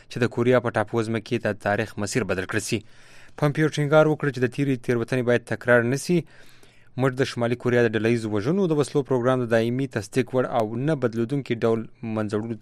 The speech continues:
ته ژمن یو. ځینې کارپوهان وایي چې د بهرنیو چارو وزارت ته د ټرمپ ورتګ دا څرګندوي چې پمپیو د ولسمشر اعتماد ګټلی او د هغه په پوره ملاتړ به د امریکا بهرنی سیاست پر مخ بیوزي. د ایران په جنوب کې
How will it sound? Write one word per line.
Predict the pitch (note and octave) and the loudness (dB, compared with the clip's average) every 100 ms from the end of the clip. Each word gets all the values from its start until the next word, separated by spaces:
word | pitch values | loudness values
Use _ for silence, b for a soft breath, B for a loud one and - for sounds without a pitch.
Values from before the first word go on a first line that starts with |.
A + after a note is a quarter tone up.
| - | -6
ته | D3 b b b b - | -8 b b b b -10
ژمن | G#2+ G#2+ F#2 | -6 -6 -4
یو. | G2+ G2+ - b b b b b b | -4 -6 -10 b b b b b b
ځینې | C3 C#3+ C#3+ | -2 0 2
کارپوهان | C#3 D3 C#3 | 0 0 -2
وایي | C#3+ C#3 | 0 -2
چې | A#2+ | -2
د | B2 | 0
بهرنیو | B2 C3 B2+ | 2 0 -2
چارو | C3 B2 A#2+ | 0 0 2
وزارت | A2+ A#2+ B2 B2 | 0 -2 0 -2
ته | A#2 | 0
د | A2 | -4
ټرمپ | - C3+ B2 - | -4 -6 -4 -4
ورتګ | A2+ - A#2+ A2 | -4 0 -2 0
دا | A2+ - | -2 -2
څرګندوي | G#2+ G#2 A#2 C3 | -4 -2 -2 -2
چې | - - | -6 -6
پمپیو | G#2 G2 D#3+ | -6 -2 0
د | D#3+ D3+ | 2 2
ولسمشر | C#3+ - C#3 C#3 B2 B B B B B | 0 -2 -4 -4 -4 B B B B B
اعتماد | A#2 G#2 G#2+ A2 G2+ F#2+ | -6 -2 -2 0 -2 -4
ګټلی | - C#3+ E3+ E3+ | -4 -2 0 0
او | B2+ | 0
د | A#2 A#2 | 0 0
هغه | B2+ - | -2 0
په | B2 B2 A#2+ - | 2 4 2 -2
پوره | - D#3+ | -2 0
ملاتړ | D3+ A2+ C#3+ D3+ | 2 0 0 0
به | D#3+ D3+ | 2 2
د | C3+ A2 | 0 0
امریکا | A2 - A#2 G#2 | -4 -2 -2 0
بهرنی | G2+ G2 G#2+ C3+ G2+ | -2 0 -2 -4 -2
سیاست | G2 - G#2 | -4 -4 -8
پر | - G2 | -8 -8
مخ | F#2+ - | -8 -8
بیوزي. | G2 G2 G#2 F#2 b b b b b b b b b b b b b - | -6 -4 -6 -10 b b b b b b b b b b b b b 4
د | C#3 | 6
ایران | F3+ F3+ | 6 4
په | E3 | 2
جنوب | D#3+ F#3 | 2 0
کې | - F3+ | -2 -2